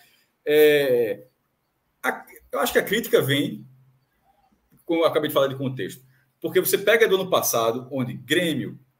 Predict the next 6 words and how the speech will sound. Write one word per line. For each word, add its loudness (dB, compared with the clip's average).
Cruzeiro, -2
Vasco -2
e -12
Bahia 0
subiram, -4
onde, -4